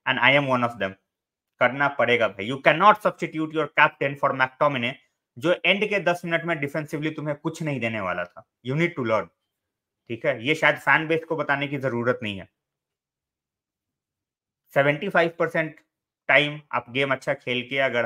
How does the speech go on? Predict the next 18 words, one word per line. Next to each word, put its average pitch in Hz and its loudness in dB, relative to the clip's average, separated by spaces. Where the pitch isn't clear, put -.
हार 120 4
रहे 127 0
हो, 107 -6
there 120 2
is 127 -6
something 139 -2
absolutely 131 -4
wrong 110 6
with 107 -4
the 113 4
mentality। 104 -4
लोग 156 6
मेंटालिटी 147 0
मॉन्स्टर 135 0
की 160 -6
बात 147 0
करते 147 -2
हैं, 160 -4